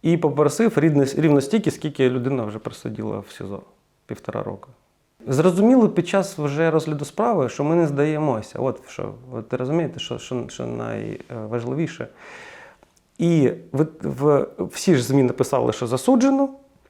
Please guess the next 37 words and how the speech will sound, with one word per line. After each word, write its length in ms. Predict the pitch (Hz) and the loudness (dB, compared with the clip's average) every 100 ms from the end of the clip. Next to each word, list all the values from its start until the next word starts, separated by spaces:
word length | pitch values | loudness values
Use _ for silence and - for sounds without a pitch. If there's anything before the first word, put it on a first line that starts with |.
| _ _ | _ _
В 100 | - | -2
коментарях 560 | 160 151 143 143 113 120 | 2 4 4 2 2 0
розумієте, 460 | 120 120 113 107 | 0 0 -2 -4
що 180 | - 107 | -8 -6
відбувається, 600 | 107 107 104 104 101 - | -6 -6 -4 -4 -4 -10
що 140 | - 131 | -8 -4
так 160 | - | -2
мало, 520 | 135 196 214 180 180 - _ _ _ | 2 2 2 0 -6 -16 _ _ _
чого 220 | - 101 | -12 -6
там 400 | 113 113 110 113 | -4 -4 -4 -4
не, 80 | 113 | -4
не, 240 | 120 123 | -2 -2
не 280 | - 120 113 | -2 -6 -6
стратили, 640 | - 147 180 165 139 131 | -2 0 0 0 -4 -4
там 200 | 127 107 | -6 -8
не 100 | 104 | -8
повісили. 640 | 101 - 113 170 170 120 120 - - - - - _ _ _ _ _ | -12 -8 -2 -2 -2 -8 -8 -14 -20 -20 -20 -20 _ _ _ _ _
І 220 | 147 143 | -2 2
не 120 | 135 156 | 4 4
розуміючи, 800 | 147 156 175 220 175 - 123 | 4 4 6 6 4 2 -6
що 580 | - - 131 127 123 123 - - | -8 -2 2 2 2 -2 -6 0
коли 200 | 147 143 | 2 4
так 200 | 147 139 | 2 2
мало 280 | 139 131 131 | 4 4 4
дають, 540 | 127 190 247 - - | 4 4 2 0 -18
то 160 | - 120 | -4 -2
це 160 | 131 | 2
означає, 600 | 123 127 - 196 202 160 - | 2 0 2 0 0 -4 -10
що 160 | - 123 | -10 -4
там 220 | 151 151 | 0 -2
щось 300 | - 135 - | -2 -4 -2
не 100 | 120 | -6
те. 260 | - 113 - _ _ _ | -4 -8 -8 _ _ _
Тобто 300 | 127 113 123 | -8 -4 -6
щось 260 | - 151 151 | 0 0 0
там 340 | 131 123 123 120 _ - | 0 0 -2 -10 _ -14
відбулося. 680 | - 127 120 123 117 - | -6 -4 -2 -2 -2 -8